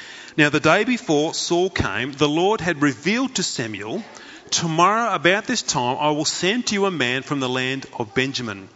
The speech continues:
and you shall anoint him to be prince over my people Israel. He shall save my people from the hand of the Philistines, for I have seen my people because their cry has come to me.'"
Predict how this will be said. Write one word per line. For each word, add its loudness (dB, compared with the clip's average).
and 2
you 0
shall 0
anoint 0
him 0
to 0
be 2
prince -2
over 4
my 0
people -2
Israel. 0
He 2
shall 0
save 0
my 0
people 2
from -4
the -2
hand -4
of -6
the -2
Philistines, -2
for 0
I 2
have -6
seen 0
my 2
people 0
because -2
their 0
cry 0
has -4
come -2
to 0
me.'" -6